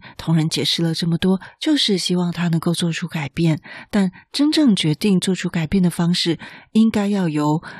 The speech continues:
这个部属自己提出，而不是由主管的口中去下达命令。因为有很多研究结果都显现，自己提出的东西比较会怎么样？比较会去做嘛，对不对？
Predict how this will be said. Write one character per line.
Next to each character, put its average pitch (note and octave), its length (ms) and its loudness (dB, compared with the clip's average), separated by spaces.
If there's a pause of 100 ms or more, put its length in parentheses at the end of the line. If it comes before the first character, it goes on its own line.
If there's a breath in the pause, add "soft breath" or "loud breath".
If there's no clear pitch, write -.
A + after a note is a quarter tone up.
(120)
这 F#3 160 2
个 D#3+ 100 0
部 A3 180 2
属 - 280 -2
自 - 200 0
己 D3 140 -4
提 - 280 -4
出， - 340 0 (140 loud breath)
而 E3+ 120 0
不 E3+ 100 -2
是 F3+ 200 0
由 D3+ 280 -2 (120)
主 D#3+ 160 -2
管 E3+ 200 -2
的 F3+ 60 -4
口 - 380 -4
中 F#3+ 340 0
去 - 160 -6
下 E3+ 240 -2
达 - 160 -8
命 D#3 220 -2
令。 D3+ 180 -2 (240 loud breath)
因 G#3 80 2
为 A3 60 6
有 G#3 80 2
很 E3 180 -2
多 F#3 140 2
研 E3+ 180 2
究 C4 240 2 (440 loud breath)
结 A#3+ 200 2
果 A3+ 180 -6
都 A3+ 140 -2
显 D3+ 260 -2
现， G#3 240 0
自 D4+ 220 -2
己 E3+ 100 2
提 D#3 200 -4
出 - 120 0
的 G3 80 4
东 F#3 160 4
西 F3+ 140 2
比 D#3+ 160 -2
较 F3+ 180 0
会 G3 140 0
怎 - 140 -2
么 - 80 -6
样？ D#3 200 0 (300 loud breath)
比 E3+ 100 -4
较 B3 160 2
会 A#3 140 2
去 G3+ 160 2
做 F#3+ 400 0
嘛， D3 180 0
对 E3+ 160 0
不 D#3+ 60 2
对？ D#3+ 220 -2